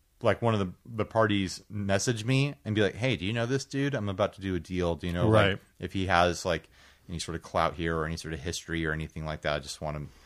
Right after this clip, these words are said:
Speaker 1: make sure people know who this is before I, you know, mail something to them and exchange money and things like that." And, I mean, that's kind of the benefit of being in a well-built online community.
Speaker 2: Right. I would even, I would,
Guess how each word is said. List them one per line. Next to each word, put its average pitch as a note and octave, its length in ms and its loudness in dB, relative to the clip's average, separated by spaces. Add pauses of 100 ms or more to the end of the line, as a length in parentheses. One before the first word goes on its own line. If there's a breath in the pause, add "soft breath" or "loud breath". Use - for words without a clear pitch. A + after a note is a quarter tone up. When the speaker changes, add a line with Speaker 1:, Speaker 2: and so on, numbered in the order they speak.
(240 soft breath)
Speaker 1:
make D#2 160 -8
sure D#2 200 -4
people D#2+ 260 -12
know D#2 120 -6
who D2+ 180 -8
this D2 220 -12
is D2+ 180 -6
before D2+ 400 -6
I, C#2+ 240 -4 (120)
you F#2 120 -6
know, D2+ 100 -8 (160)
mail E2+ 380 -2
something E2 400 -6
to D#2+ 100 -8
them D2 240 -8
and C#2+ 100 -10
exchange D2 420 -8
money D2 380 -8
and D2 140 -14
things - 260 -14
like F#2 140 -14
that." D#2 220 -10
And, G2 140 -12 (500 soft breath)
I - 40 -8
mean, G#3 120 0
that's D#3+ 400 6
kind G3+ 160 6
of D3+ 40 4
the C3 60 4
benefit A2+ 380 2
of G2 120 -2
being G2+ 320 0
in G2 360 0
a F2+ 280 0 (560 soft breath)
well-built F#2+ 1080 2
online F2+ 320 0
community. E2+ 580 -4 (400)
Speaker 2:
Right. F#2+ 340 0 (720 loud breath)
I D3 160 8
would B3 240 6
even, E3 380 6 (400)
I C#3+ 160 10
would, F#3 400 6